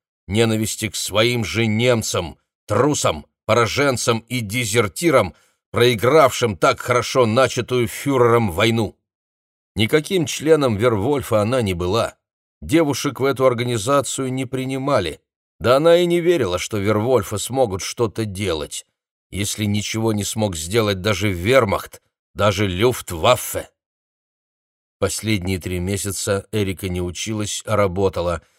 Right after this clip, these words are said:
Помещение гимназии заняли под лазарет, мальчиков забрали в фольксштурм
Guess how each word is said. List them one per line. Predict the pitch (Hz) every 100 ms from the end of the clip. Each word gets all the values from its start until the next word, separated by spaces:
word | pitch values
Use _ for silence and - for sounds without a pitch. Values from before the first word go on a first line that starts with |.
| _ _
Помещение | 98 104 98 - 104 98 92
гимназии | 98 98 101 101 82 98
заняли | 90 95 101 95 92
под | 90 98 90
лазарет, | 92 92 92 107 113 _ _ _ -
мальчиков | 98 113 101 - - 90
забрали | 95 95 104 98 92
в | -
фольксштурм | - 104 87 - - - 113 113 113